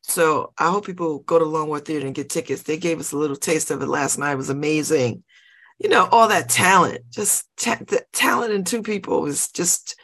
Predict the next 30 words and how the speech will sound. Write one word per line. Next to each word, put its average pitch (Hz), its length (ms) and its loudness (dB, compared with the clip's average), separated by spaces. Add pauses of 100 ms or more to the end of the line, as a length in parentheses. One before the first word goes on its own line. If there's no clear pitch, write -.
(600)
a 143 60 4
lot. 147 320 6 (300)
<laughs> - 0 -
I - 1200 0 (720)
don't 254 240 8
know 254 80 8
if 233 80 0
there's 233 180 8
more 233 220 6
talent 233 420 4
in 226 60 -2
the 214 80 -2
world 220 240 4
for 208 80 0
other 233 180 -2
people, 269 420 -4 (240)
'cause 175 200 0
they 220 160 6
damn 208 260 4
sure 196 220 4
have 196 320 0
all 180 320 6
of 180 260 4
it. 185 380 4 (680)
Uh, 131 300 -6
so 180 160 -4
that 202 100 4
was 175 140 -2
good. 156 320 4 (420)
Uh, 160 140 -4